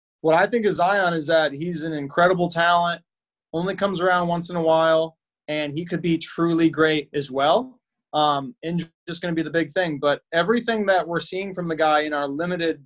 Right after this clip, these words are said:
sample size of what we're seeing, um, shows that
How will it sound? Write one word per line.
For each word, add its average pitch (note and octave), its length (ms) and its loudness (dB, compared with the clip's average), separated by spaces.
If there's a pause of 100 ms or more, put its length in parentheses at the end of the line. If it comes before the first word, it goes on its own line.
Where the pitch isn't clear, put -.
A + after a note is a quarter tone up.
(100)
sample F3 400 -4
size C#3+ 400 0
of C#3+ 80 -6
what D3 140 -2
we're D3 80 -4 (120)
seeing, D3 320 -6 (520)
um, C3+ 600 -2
shows F3 520 -2
that D3+ 180 0